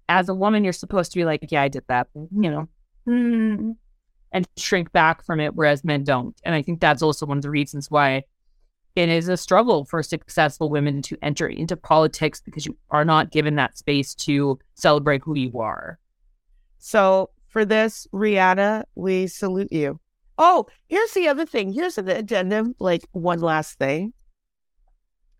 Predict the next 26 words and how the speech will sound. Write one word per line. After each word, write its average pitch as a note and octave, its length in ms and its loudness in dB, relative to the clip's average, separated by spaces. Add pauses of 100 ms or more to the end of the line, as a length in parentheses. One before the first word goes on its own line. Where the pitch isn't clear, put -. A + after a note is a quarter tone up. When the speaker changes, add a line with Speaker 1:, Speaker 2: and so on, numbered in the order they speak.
(400)
Speaker 2:
Have D4 160 4
you F#4+ 80 4
noticed E4+ 340 0
that C4 140 2
all A3+ 180 4
the A3 100 -2
good G3 220 -2
shit G#3+ 220 0
is G3 120 -4
coming F#3+ 280 0
out F3 160 2
in F3+ 80 -4
British E3+ 360 -2
Vogue G3 300 0
and F#3 80 -2
not E3+ 160 0
American E3 440 -2
Vogue? F#3+ 320 0 (720)
Speaker 1:
I - 80 -20
did. - 420 -20 (640)
That's - 160 -20
Speaker 2:
All D#4 320 4
the E4+ 100 -2
Speaker 1:
I C4 100 -2
Speaker 2:
groundbreaking, A#3+ 1160 2
like, F#3+ 360 0